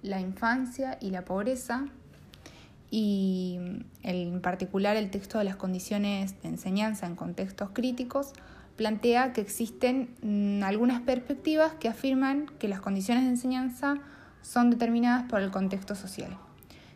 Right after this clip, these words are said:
Se genera así, entonces, un determinismo donde la pobreza es mirada como una marca social y cultural. Esta noción integra la idea de que el niño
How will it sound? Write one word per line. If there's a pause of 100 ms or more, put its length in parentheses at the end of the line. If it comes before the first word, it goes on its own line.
Se
genera
así,
entonces,
un
determinismo (160)
donde
la
pobreza
es
mirada
como
una
marca
social
y
cultural. (1120)
Esta
noción
integra
la
idea
de
que
el
niño